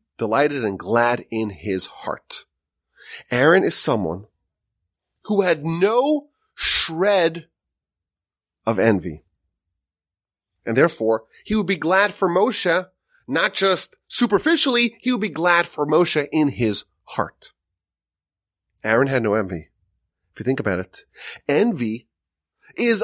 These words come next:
only when you measure yourself against other people with whom you live. Envy is not this absolute measure, it's a relative measure compared to other people. Because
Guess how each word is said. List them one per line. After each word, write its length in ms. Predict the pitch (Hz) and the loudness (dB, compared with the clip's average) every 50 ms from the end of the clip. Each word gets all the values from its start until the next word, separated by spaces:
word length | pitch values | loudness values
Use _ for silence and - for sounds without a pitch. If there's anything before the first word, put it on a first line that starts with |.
| - - | -2 -2
only 580 | 214 247 285 320 339 339 311 262 233 226 247 | 0 2 2 2 2 2 2 2 2 0 -2
when 280 | 226 185 170 180 185 180 | -2 -2 -2 -2 0 -2
you 140 | 190 190 185 | -2 -2 -2
measure 460 | 151 143 151 156 160 160 156 185 202 | 0 0 2 2 0 0 0 -2 -2
yourself 680 | 196 208 190 - - 151 123 104 117 - - - - _ _ _ _ _ _ _ - | 0 0 -2 -2 0 0 0 0 0 -4 -8 -20 -20 _ _ _ _ _ _ _ -8
against 480 | - 135 120 127 120 113 117 117 - - - | -6 -4 2 2 4 4 2 0 -4 -6 -4
other 180 | 113 110 - | -4 -2 -2
people 520 | - - 262 294 294 294 107 82 - _ _ _ _ - | 0 2 2 2 2 0 -4 -6 -6 _ _ _ _ -8
with 160 | - - - | -8 -8 -6
whom 140 | - 101 95 | -4 -4 -4
you 80 | 95 117 | 0 2
live. 440 | 165 170 110 90 - - - - _ _ _ _ _ _ _ _ _ _ _ _ _ _ _ _ _ _ _ _ - | 4 4 4 2 0 -10 -18 -20 _ _ _ _ _ _ _ _ _ _ _ _ _ _ _ _ _ _ _ _ -4
Envy 200 | 127 143 151 147 | -2 0 0 0
is 80 | 127 | 2
not 160 | 143 135 123 - | 2 2 2 2
this 200 | 117 107 - - | -4 -6 -4 -4
absolute 600 | 104 110 - - 120 107 120 127 131 - - - _ - | -4 -4 -4 -4 -4 -2 -2 -2 -2 -4 -8 -20 _ -4
measure, 400 | 110 110 107 101 98 - 123 - | 0 2 2 2 2 0 -2 -2
it's 280 | - 117 - - - - | -2 -4 -4 -6 -8 -6
a 80 | - 113 | -4 0
relative 420 | 117 156 185 185 156 - - 101 | 2 4 4 4 2 0 -4 -4
measure 380 | 95 104 98 95 - 120 135 - _ _ _ - | -2 -2 -2 -2 -2 -4 -4 -6 _ _ _ -6
compared 240 | - 170 143 127 | -2 2 2 2
to 80 | - 107 | 2 0
other 100 | 107 113 | -2 0
people. 440 | - 220 226 - - 87 - _ _ _ _ _ _ _ _ _ _ _ _ _ _ _ _ _ _ _ _ _ _ _ _ _ _ _ _ _ _ _ _ _ _ _ _ _ _ _ - | 0 0 -2 -2 -6 -8 -8 _ _ _ _ _ _ _ _ _ _ _ _ _ _ _ _ _ _ _ _ _ _ _ _ _ _ _ _ _ _ _ _ _ _ _ _ _ _ _ -4
Because 760 | 135 127 - - 196 196 202 202 190 170 - - - - | -2 -2 0 0 2 2 2 2 0 0 -2 -4 -4 -6